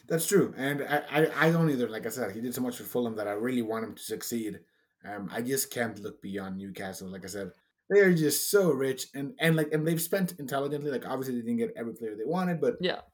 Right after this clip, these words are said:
Speaker 1: they've gotten good players in. Um, so you just feel, you know what, they probably have enough to stay up, to, like, probably even comfortably stay up. And so the,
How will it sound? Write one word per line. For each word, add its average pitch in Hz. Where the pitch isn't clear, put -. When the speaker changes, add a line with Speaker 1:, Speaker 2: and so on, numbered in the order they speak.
Speaker 1:
they've 123
gotten 147
good 123
players 123
in. 156
Um, 117
so 123
you 143
just 143
feel, 127
you 120
know 123
what, 120
they 120
probably 123
have 117
enough -
to -
stay 127
up, 127
to, 117
like, 104
probably 139
even 120
comfortably 127
stay 101
up. 98
And 120
so 123
the, 120